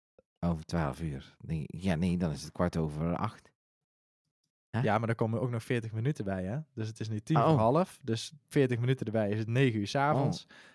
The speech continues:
Speaker 1: ja.
Speaker 2: plus twaalf uur. Dus dan komt hij om negen uur 's ochtends, denk ik, online.
Speaker 1: Nou, kijk, we weten het gewoon. Het
Speaker 2: Ja,
Speaker 1: mysterie is ontrafeld.
Speaker 2: <laughs> we komen eruit zonder Merel.
Speaker 1: En mensen, ga dus gewoon die cursus, eh, kopen.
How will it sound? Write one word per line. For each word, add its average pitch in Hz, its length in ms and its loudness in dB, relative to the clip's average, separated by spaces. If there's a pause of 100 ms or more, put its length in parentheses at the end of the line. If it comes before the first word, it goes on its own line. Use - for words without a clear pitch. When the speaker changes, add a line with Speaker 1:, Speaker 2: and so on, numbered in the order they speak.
Speaker 1:
ja. 120 100 0
Speaker 2:
plus 135 160 6
twaalf 120 380 4
uur. 151 260 -2
Dus 135 140 -4
dan 120 140 -4
komt 120 200 -4
hij 113 100 0
om 110 60 0
negen 147 200 2
uur 143 60 0
's - 100 -6
ochtends, - 220 -4
denk 113 220 -4
ik, 104 100 -10
online. 101 240 0
Speaker 1:
Nou, 95 320 2
kijk, 127 220 -2
we 131 120 0
weten 165 260 8
het 123 100 8
gewoon. 104 500 6
Het 110 120 -2
Speaker 2:
Ja, 127 60 4
Speaker 1:
mysterie 160 440 10
is 160 80 8
ontrafeld. 127 720 4
Speaker 2:
<laughs> 143 100 -2
we 135 80 4
komen 208 280 10
eruit 113 240 6
zonder 113 240 4
Merel. 110 500 2
Speaker 1:
En 185 160 8
mensen, 160 300 6
ga 160 140 4
dus 131 140 2
gewoon 117 260 6
die 107 100 4
cursus, 85 480 2
eh, 90 120 2
kopen. 151 460 2